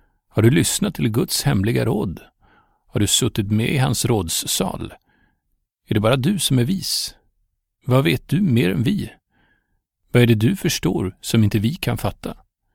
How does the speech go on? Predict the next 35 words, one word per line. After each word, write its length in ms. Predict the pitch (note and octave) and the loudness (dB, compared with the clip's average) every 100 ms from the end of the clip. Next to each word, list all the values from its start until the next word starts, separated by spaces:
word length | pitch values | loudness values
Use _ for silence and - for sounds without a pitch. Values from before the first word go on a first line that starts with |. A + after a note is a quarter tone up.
| _ _ _ _ - | _ _ _ _ -4
På 120 | - | 0
vår 220 | B2 F#3+ | 2 0
sida 400 | D3 - G#2 B2 | 0 0 0 0
står 240 | C3 A#2+ C3+ | -2 -2 -2
gamla, 600 | A#2+ D3 E2+ F2 A2 F2 | 0 0 0 -2 -2 -2
visa 440 | A#2+ F#2 - - | -2 -4 -2 -2
män 380 | G2 G#2+ - - | -2 -2 -4 -6
som 180 | - B2+ | -4 -2
är 40 | |
äldre 400 | - C3 D3+ C#3 | 0 0 0 0
än 80 | G#2+ | 0
din 160 | B2 C#3+ | 0 -2
far. 440 | - - - - _ - _ _ _ _ _ _ _ - | -2 -4 -4 -10 _ -20 _ _ _ _ _ _ _ -2
Är 120 | G2 | 0
Guds 380 | F#2 D3+ - - | 2 -2 -2 -2
tröst 440 | A#2 B2 - - | 0 0 -2 -4
inte 180 | - G#2 | -2 2
nog 320 | A#2 E3 A3 | 2 2 -2
för 160 | - - | -6 -6
dig? 260 | - - _ _ _ _ | -8 -12 _ _ _ _
Såras 580 | - - F#3+ G#2 E3 C#3 | -8 -2 0 0 -2 -2
du 100 | - | -2
av 80 | G#2 | -2
hans 260 | A#2+ A#2 | -2 -2
vänliga 480 | B2 B2+ F2+ G2+ A2 | -2 -2 -2 -2 -2
ord? 300 | E3 C#3 - - _ _ _ _ _ _ _ _ _ _ | -4 -6 -14 -20 _ _ _ _ _ _ _ _ _ _
Varför 320 | B2+ - A#3 | 0 0 0
tillåter 460 | - F#3 G2+ B2 E3 | -2 0 2 0 0
du 120 | D#3 | -2
ilskan 520 | - B2+ D#2+ - D#2 D2 | 0 -2 -2 -4 -2 -2
att 120 | - | -2
dra 180 | A2+ A#2 | 0 0
iväg 340 | F#2+ A2+ A2 | 0 0 0
med 140 | F2 | -4
dig? 240 | E2 - | -6 -14